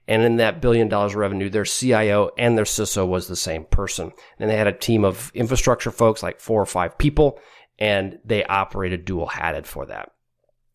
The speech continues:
So it just depends on the role and where you're gonna go. Now, again, while we talk about the C I S S P is required for a ciso, executive decision-making, stakeholder communication, obviously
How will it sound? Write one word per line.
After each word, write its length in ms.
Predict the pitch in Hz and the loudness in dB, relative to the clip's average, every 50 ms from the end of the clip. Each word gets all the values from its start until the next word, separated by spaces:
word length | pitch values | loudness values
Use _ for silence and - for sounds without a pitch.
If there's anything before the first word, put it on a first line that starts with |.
| _ - - - | _ -20 -14 -4
So 420 | - - 139 127 117 - - - - | 0 2 2 2 2 -2 -6 -10 -10
it 120 | 117 113 | -4 -2
just 180 | 131 147 - - | 0 0 0 -2
depends 420 | - - - 127 123 123 127 113 | -4 -2 0 2 2 2 2 2
on 140 | 110 98 95 | 0 0 0
the 80 | 95 98 | 0 2
role 480 | 113 131 131 113 107 107 104 107 - - | 4 4 4 4 4 2 0 -2 -4 -6
and 280 | - 98 95 95 90 92 | -8 -6 -6 -6 -6 -6
where 200 | 95 101 101 95 | -4 -4 -2 -2
you're 160 | 90 87 85 | -2 -4 -6
gonna 220 | 90 87 76 78 | -6 -6 -8 -8
go. 220 | 73 - - - - - _ - - - - - - - - - - - - _ - | -6 -6 -6 -6 -6 -8 _ -20 -20 -20 -20 -20 -20 -20 -20 -20 -20 -20 -6 _ 2
Now, 160 | 127 113 113 | 2 4 4
again, 280 | 120 117 127 113 113 | 2 2 0 0 2
while 160 | 110 120 123 123 | 2 2 2 2
we 80 | 123 | 0
talk 220 | - 139 127 120 127 | 0 0 0 0 2
about 160 | 120 120 107 | 0 0 0
the 60 | 107 | -2
C 200 | - - 131 120 | -4 -4 0 0
I 80 | 113 110 | 2 2
S 120 | 101 - | 0 -2
S 60 | - | -6
P 160 | - - 117 | -6 -4 -2
is 80 | 110 104 | -2 -2
required 380 | 107 - - - 113 110 110 104 | -4 -4 0 2 2 4 2 2
for 120 | - 104 | -2 -4
a 40 | 101 | -4
ciso, 540 | - - 131 120 - - 123 117 117 - - - - | -2 0 0 0 2 4 4 4 4 2 -2 -10 -14
executive 560 | 113 101 95 117 120 117 - 135 120 110 104 | -10 -2 0 2 2 2 2 -2 -4 -4 -4
decision-making, 960 | 107 - - 151 147 131 139 135 131 131 131 127 - 131 123 123 123 123 - - _ - | -4 -2 0 0 0 2 2 4 4 4 4 4 2 0 0 0 0 -2 -6 -10 _ -14
stakeholder 600 | - - - 139 127 127 131 - 127 127 123 113 107 | -14 -4 0 2 2 4 4 4 4 4 4 2 2
communication, 720 | - - 110 101 98 95 - 107 107 110 - - 117 - | 0 0 0 0 0 0 0 0 0 2 0 -2 -2 -2
obviously 460 | 92 95 90 90 - - 90 92 | -2 -4 -4 -4 -4 -4 -4 -4